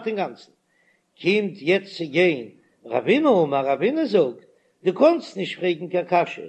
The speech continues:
פון כל הורג נפש, וכל נוגע בחולה, ווייל נישט יעדער מתיר קחו, מיט מוה באוהל. דער פסוק איז נאר ממעט, אז א גוי נישט מיט טומאה באוהל.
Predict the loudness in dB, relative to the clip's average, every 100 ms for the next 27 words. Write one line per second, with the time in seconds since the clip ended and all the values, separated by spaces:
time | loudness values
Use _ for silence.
0 | -18 _ _ -6 -4 2 4 4 4 0
1 | -2 2 2 2 -6 -16 -20 _ _ -2
2 | 2 4 2 0 2 2 4 0 0 2
3 | 2 2 2 2 0 -4 -8 _ _ _
4 | -10 -6 6 10 10 8 6 0 0 -4
5 | -4 -4 -4 -6 -2 2 4 2 0 -6
6 | _ _ _ -4 -4 -2 2 2 4 2
7 | 2 -2 -8 -18 _ _ _ -4 6 6
8 | 6 2 -6 -6 -4 -2 0 0 -2 2
9 | 4 4 2 -2 -12 -20 -2 0 2 2
10 | 6 8 10 8 2 -6 -8 -8 -4 -2
11 | -2 -2 2 2 2